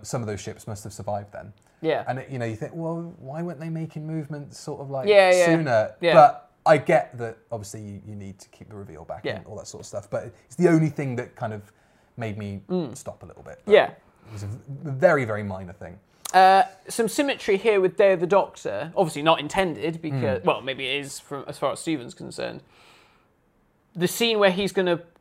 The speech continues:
Speaker 2: press the delta wave
Speaker 1: Yeah.
Speaker 2: augmenter,
Speaker 1: Mm.
Speaker 2: and he can't do it, and he's like, "Oh, coward, any day." Um, which is such a lovely
Speaker 1: Mm.
Speaker 2: moment, because you know the Doctor's not gonna,
Speaker 1: Never gonna do
Speaker 2: he's
Speaker 1: it.
Speaker 2: not gonna do it.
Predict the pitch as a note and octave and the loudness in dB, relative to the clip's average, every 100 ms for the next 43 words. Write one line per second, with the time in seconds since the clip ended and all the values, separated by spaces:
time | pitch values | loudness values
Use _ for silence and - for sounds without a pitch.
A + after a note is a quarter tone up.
0 | - G#3+ F3+ E3 D#3 F3+ F3 E3+ D#3+ C#3+ | 0 2 2 -4 2 4 4 2 -4 0
1 | C#3 G2+ G#2 A2+ A2+ A2 G2 B2+ A2+ - | 0 0 4 6 6 6 4 0 -6 -6
2 | G#2 A2 A2 A#2 C#3+ D#3+ - F3+ E3+ E3+ | -8 -8 -6 -6 -4 -6 0 2 2 0
3 | F3 F3 C#3+ C3 C#3 C#3 D3+ D3 F3 D#3+ | 0 2 0 -2 -4 -2 -2 -2 2 2
4 | C#3+ C#3 - E3 D3+ C#3 A#2 G#2 F#2 - | 2 -2 -2 -2 -2 -4 -4 -4 -8 -12
5 | _ _ _ _ D3+ D3+ D3+ D3+ D3+ D3+ | _ _ _ _ 6 8 10 8 2 -8
6 | D3+ - _ _ _ E3+ D#3 G3+ D#3+ D#3 | -12 -16 _ _ _ -8 -4 -2 0 2
7 | D#3+ C#3+ D3 C#3+ C#3 A2 A#2+ C3 G#2 G2 | 2 2 0 -2 -4 -4 -2 -2 -4 -6
8 | - F3 E3 B2 B2 - D3+ D3 E3 B2+ | -4 0 0 -4 -12 -12 -10 -8 -6 -6
9 | B2 C#3 B2 - B2 - B2 A#2 A#2+ A2+ | -8 -8 -8 -8 -16 -14 -12 -6 -4 -4
10 | G#2+ G2 F2 - - D3+ D3+ F#3 B2 | -6 -8 -8 -8 -8 -8 -4 -2 -2